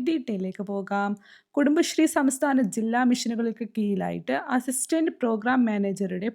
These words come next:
പുതിയ റിക്രൂട്ട്മെന്റ്. ഓഗസ്റ്റ് ഇരുപത്തൊന്നിനാണ് പുതിയ വിജ്ഞാപനം കുടുംബശ്രീ പുറത്തിറക്കിയത്. യോഗ്യതയായവർക്ക് കേരള സർക്കാർ സി എം ഡി വെബ്സൈറ്റ് മുഖേന ഓൺലൈൻ വഴി അപേക്ഷ നൽകാവുന്നതാണ്. അപേക്ഷ തീയതി എന്നത്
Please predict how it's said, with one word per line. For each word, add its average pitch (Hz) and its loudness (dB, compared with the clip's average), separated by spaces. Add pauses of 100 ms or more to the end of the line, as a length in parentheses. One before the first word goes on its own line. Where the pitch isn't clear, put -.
(140)
പുതിയ 254 2
റിക്രൂട്ട്മെന്റ്. 190 -2 (480)
ഓഗസ്റ്റ് 226 0 (120)
ഇരുപത്തൊന്നിനാണ് 254 2 (140)
പുതിയ 226 0
വിജ്ഞാപനം 220 -2 (120)
കുടുംബശ്രീ 220 0
പുറത്തിറക്കിയത്. 202 -2 (480)
യോഗ്യതയായവർക്ക് 269 4 (200)
കേരള 226 0 (240)
സർക്കാർ 247 0 (100)
സി 247 0
എം 233 2
ഡി 262 0
വെബ്സൈറ്റ് 233 0
മുഖേന 208 -2 (240)
ഓൺലൈൻ 220 0
വഴി 233 -4 (100)
അപേക്ഷ 202 -4 (160)
നൽകാവുന്നതാണ്. 190 0 (460)
അപേക്ഷ 269 0 (180)
തീയതി 226 0
എന്നത് 202 0